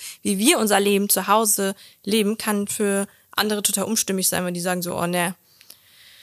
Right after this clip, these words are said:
das, äh, passt gar nicht bei uns rein, so wären wir gar nicht, das wäre total anstrengend“ und so. Und das ist auch völlig in Ordnung, ne? Es gibt so viele Themen, finde ich, im Leben, wo die einen sagen, „Finden wir voll geil, feiern wir zu Hause voll ab“, und die nächsten sagen so, „Oh, wäre gar nicht unsers.“ Ja,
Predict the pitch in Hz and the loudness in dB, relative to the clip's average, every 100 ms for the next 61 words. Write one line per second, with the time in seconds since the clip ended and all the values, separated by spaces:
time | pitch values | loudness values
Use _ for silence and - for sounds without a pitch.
0 | - - _ _ _ _ - 294 - - | -20 -20 _ _ _ _ 0 2 4 4
1 | 233 226 226 220 - - 233 - 247 240 | 4 4 2 -2 -10 -6 0 4 4 4
2 | 285 - - 196 185 196 190 196 202 208 | 2 0 -2 2 2 4 2 0 0 2
3 | 208 220 247 240 185 190 - 202 196 202 | 2 4 4 2 2 2 2 2 0 0
4 | - 269 - 185 180 185 180 180 165 185 | 2 2 2 2 0 -2 -2 0 0 0
5 | 330 - 240 - 247 214 - 370 175 196 | 2 2 2 2 2 2 2 2 -2 -2
6 | 233 - 233 - 330 - 269 - - 302 | 0 0 2 2 2 2 -2 -2 -4 -2
7 | 311 269 269 226 233 220 220 240 240 233 | -2 -2 -4 -4 -4 -2 -2 0 -2 -2
8 | 220 220 - 254 262 240 240 277 254 233 | -2 0 0 0 -2 -4 -2 -2 -2 -2
9 | 214 226 247 247 - 240 240 226 - - | 0 2 2 0 0 0 2 -2 0 0
10 | 220 226 - 196 247 - - - _ 214 | 0 0 0 0 0 -4 -18 -20 _ -2
11 | 208 220 202 208 185 156 - - - 95 | 2 0 2 -2 0 -4 -4 -4 -4 -4
12 | - - - 90 - - _ _ _ _ | -4 -8 -8 -4 -4 -6 _ _ _ _
13 | _ _ 285 359 | _ _ -2 -2